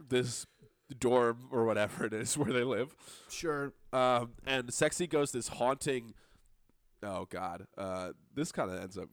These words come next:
Speaker 1: getting dark soon. Uh, <laughs> but
Speaker 2: Yeah, real soon.
Speaker 1: Uh, but anyway, and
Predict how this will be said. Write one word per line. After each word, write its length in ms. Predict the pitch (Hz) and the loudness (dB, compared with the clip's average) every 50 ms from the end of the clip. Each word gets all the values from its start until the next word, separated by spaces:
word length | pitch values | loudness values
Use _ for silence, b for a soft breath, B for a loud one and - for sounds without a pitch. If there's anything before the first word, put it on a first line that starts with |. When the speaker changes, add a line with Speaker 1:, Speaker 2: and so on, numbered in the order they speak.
| - | -12
Speaker 1:
getting 220 | - 104 95 - 87 | -10 -10 -10 -10 -8
dark 280 | - 95 92 95 - | -8 -8 -8 -8 -8
soon. 280 | - - - 85 90 92 b b b b b - | -10 -12 -12 -12 -14 -14 b b b b b -8
Uh, 300 | - 117 120 113 120 123 113 - 180 160 | -4 -2 -2 0 -2 -2 -2 -2 -2 -2
<laughs> 180 | 147 160 160 | -2 -4 -2
but 200 | 160 156 160 165 - 202 147 | -2 -2 -2 -2 -4 -4 0
Speaker 2:
Yeah, 160 | - 156 147 143 | 4 6 8 10
real 260 | 147 151 165 165 156 | 10 10 12 10 10
soon. 300 | - - 143 131 135 123 - - - | 10 8 8 6 6 4 -4 -4 0
Speaker 1:
Uh, 220 | 127 131 127 127 - | 0 2 2 2 2
but 160 | - 151 147 | 2 4 4
anyway, 320 | 156 165 160 143 131 123 123 - _ - | 4 4 4 2 2 0 -2 -4 _ -2
and 220 | 147 139 131 127 | 0 0 -2 -4